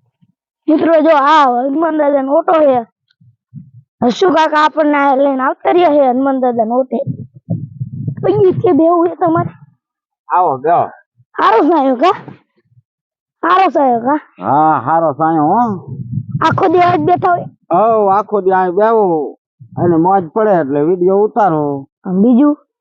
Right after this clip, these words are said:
Speaker 2: બીજું શું, આ ખોખા કાળા થઈ ગયા, એની ઉપાધિ કરું, ઇનકા નજર વહી જાય તો.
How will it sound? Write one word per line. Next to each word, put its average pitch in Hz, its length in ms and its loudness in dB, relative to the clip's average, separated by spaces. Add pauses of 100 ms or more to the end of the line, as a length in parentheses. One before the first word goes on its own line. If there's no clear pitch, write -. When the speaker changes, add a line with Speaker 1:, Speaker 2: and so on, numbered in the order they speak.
(420)
Speaker 2:
બીજું 202 360 2
શું, 220 280 0
આ 202 120 2
ખોખા 208 440 -2
કાળા 220 360 0
થઈ 175 200 -2
ગયા, 170 180 0
એની 190 240 0
ઉપાધિ 220 500 0
કરું, 175 300 -4
ઇનકા 165 300 -2
નજર 156 320 -2
વહી 139 200 -2
જાય 113 200 -2
તો. 98 140 -12